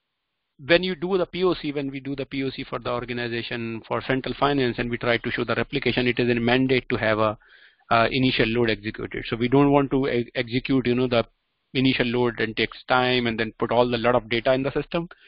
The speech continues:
So what we can do is for the P O C, we can run the empty initial load. With that, it's a technical step, the initial load is completed. And then once that is done, we can start the online and the real-time replication from the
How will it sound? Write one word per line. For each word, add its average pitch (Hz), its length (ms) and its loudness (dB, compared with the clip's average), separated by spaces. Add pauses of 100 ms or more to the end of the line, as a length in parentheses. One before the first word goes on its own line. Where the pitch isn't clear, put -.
(380)
So 143 100 4
what 147 160 6
we 156 100 0
can 147 180 0
do 143 180 2
is 135 180 0
for 131 100 0
the 123 80 0
P 170 200 2
O 160 40 6
C, 143 160 -4
we 131 140 -4
can 123 160 -4
run 123 160 -2
the 135 160 -4
empty 139 320 -4
initial 117 340 -2
load. 92 200 -12 (460)
With 113 140 -8
that, 135 280 4 (580)
it's 156 180 -10
a 147 80 0
technical 151 500 -2
step, 156 200 0
the 143 80 2
initial 139 260 -2
load 139 220 0
is - 80 -6
completed. 139 560 -4 (640)
And 135 200 0
then 143 360 2 (1000)
once 131 260 2
that 143 160 0
is 127 100 -4
done, 135 220 -6
we 127 140 -8
can 131 180 -8
start 120 320 -2
the 117 80 -2
online 127 480 -2
and 117 160 -6
the 113 60 -6
real-time 113 420 -4
replication 107 580 -8
from 104 220 -10
the 139 160 -8